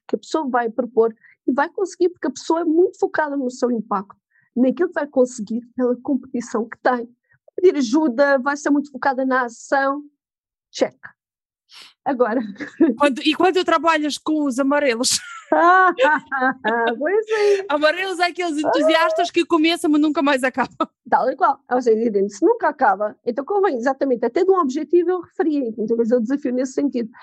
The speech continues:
Speaker 1: É que não é um, vamos dividir um em várias fatias. Tu vais fa-, como a camada dos bolos, não é? Tem várias cores, vamos só fazer uma. Vamos colocar um micro-objetivo, um nano-objetivo para começar e acabar aquele objetivo.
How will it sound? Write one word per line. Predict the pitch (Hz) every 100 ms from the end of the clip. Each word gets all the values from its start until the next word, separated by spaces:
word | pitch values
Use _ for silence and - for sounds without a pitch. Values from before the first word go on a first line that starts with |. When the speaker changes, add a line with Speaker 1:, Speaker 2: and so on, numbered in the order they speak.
| -
Speaker 1:
É | -
que | 277
não | 359
é | 403
um, | 370 320 277
vamos | 254 254
dividir | 233 262 302 320 320 -
um | 302 294 294
em | 294 277
várias | 339 349 339
fatias. | - 339 311 240 240 285 _ _ _ -
Tu | 220
vais | 403 403
fa-, | 539
como | - 480
a |
camada | 453 403 359 285
dos | 277 254
bolos, | 226 240 381 370
não | 320 240
é? | 269
Tem | 277 262
várias | 240 247 254
cores, | - 254 302 - _ _
vamos | 330 359
só | 440
fazer | 392 370 - -
uma. | 415 440 294 220 196 262
Vamos | 269 349 - _ _ _ -
colocar | 349 349 339 -
um | 311
micro-objetivo, | 285 320 339 453 359 226 269 302 240 269
um | 254
nano-objetivo | 269 403 523 466 285 330 330 277 254
para | 311
começar | - 330 - 359 349
e | 370
acabar | 370 370 349 339
aquele | 339 349
objetivo. | 330 320 320 381 294 226